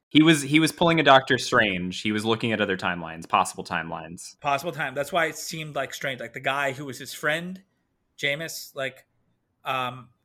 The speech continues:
Speaker 2: he, he, he eventually became the person who killed Paul,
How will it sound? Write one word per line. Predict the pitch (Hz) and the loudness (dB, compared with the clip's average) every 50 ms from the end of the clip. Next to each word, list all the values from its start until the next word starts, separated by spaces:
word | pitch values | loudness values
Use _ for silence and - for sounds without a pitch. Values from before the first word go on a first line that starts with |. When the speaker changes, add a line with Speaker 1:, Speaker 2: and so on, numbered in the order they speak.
| _ _ | _ _
Speaker 2:
he, | - - - 147 139 143 143 127 | -20 -16 -14 -12 -12 -14 -14 -16
he, | 120 131 143 135 139 143 127 _ _ - | -16 -14 -14 -12 -14 -14 -18 _ _ -14
he | 131 143 135 | -8 -6 -4
eventually | 135 143 135 131 131 - 147 139 | -2 -2 -4 -4 -6 -10 -10 -10
became | 135 139 123 - 147 135 135 | -10 -10 -8 -6 -6 -6 -6
the | 131 - | -6 -8
person | - 123 113 - 123 117 | -8 -8 -10 -10 -14 -14
who | 123 135 131 135 _ _ _ | -14 -16 -16 -18 _ _ _
killed | - - 247 262 196 160 - - | -2 0 0 0 0 -4 -10 -12
Paul, | - 131 117 - | -12 -12 -12 -14